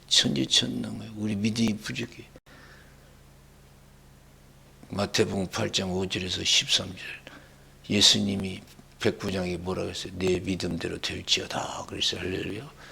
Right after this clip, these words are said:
예수님이 가버나움에 들으셨을 때 백부장이 나와서 기도하잖아요.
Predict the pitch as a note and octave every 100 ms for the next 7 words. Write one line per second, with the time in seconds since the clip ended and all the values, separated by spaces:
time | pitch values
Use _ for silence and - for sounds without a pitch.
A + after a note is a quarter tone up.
0 | - - - - - - A2 A#2 A2 G#2+
1 | - G2+ G#2+ G2+ G2 F2+ - F#2+ - F#2+
2 | - F2 - - - - G2+ - G#2 G2
3 | F#2+ G2 G2+ G2+ - - - - F#2+ -
4 | - G#2+ G#2 -